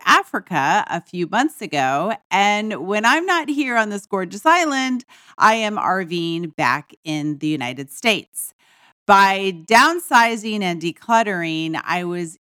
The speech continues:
easily able to make the transition into a little box on wheels and to also move to another country. The condo that I rent here in Madeira is fully furnished,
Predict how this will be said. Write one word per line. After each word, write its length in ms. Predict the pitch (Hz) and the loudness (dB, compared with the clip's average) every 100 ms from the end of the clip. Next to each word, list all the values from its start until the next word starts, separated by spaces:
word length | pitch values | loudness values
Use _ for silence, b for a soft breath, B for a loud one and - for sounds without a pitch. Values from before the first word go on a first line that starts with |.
| - | -8
easily 800 | 277 294 320 294 294 269 262 - | -2 0 0 -2 -6 -6 -6 -6
able 460 | 202 202 196 196 196 | -2 0 0 -4 -8
to 200 | - 190 | -12 -12
make 300 | 165 160 - | -8 -10 -12
the 80 | - | -20
transition 1000 | - 175 160 151 233 330 - 190 156 151 | -12 -8 -8 -6 -4 -4 -4 -6 -4 -6
into 480 | - 156 151 165 156 | -8 -10 -10 -8 -6
a 60 | |
little 440 | 143 175 285 330 285 | -4 -4 -2 0 0
box 500 | 220 190 262 - - | 2 4 2 -2 -4
on 380 | - 202 202 185 | 0 0 0 -4
wheels 680 | 170 160 147 170 247 320 b b b _ | -2 -2 -2 -2 -4 -6 b b b _
and 380 | - 277 294 302 | 0 2 4 2
to 140 | - 339 | 0 2
also 440 | - 233 - 226 | 4 2 0 -4
move 300 | 208 175 170 | -2 -4 -6
to 140 | - 180 | -8 -8
another 380 | 165 160 170 | -6 -6 -8
country. 760 | - - 392 349 - 139 - - b b b b _ | -8 -2 -2 -2 -8 -12 -12 -20 b b b b _
The 120 | 208 | 0
condo 520 | 202 262 277 277 269 | 2 2 2 2 -2
that 140 | 226 214 | 0 0
I 140 | 190 | 0
rent 280 | 180 185 - | -2 -6 -6
here 340 | 185 190 185 | -8 -4 -2
in 160 | 175 165 | -4 -4
Madeira 500 | 180 165 170 170 170 | -6 -4 -2 -2 -2
is 240 | 113 160 | -6 -12
fully 280 | - 180 175 | -12 -8 -8
furnished, 720 | 165 - 160 151 427 - - | -8 -4 -4 -2 -4 -6 -16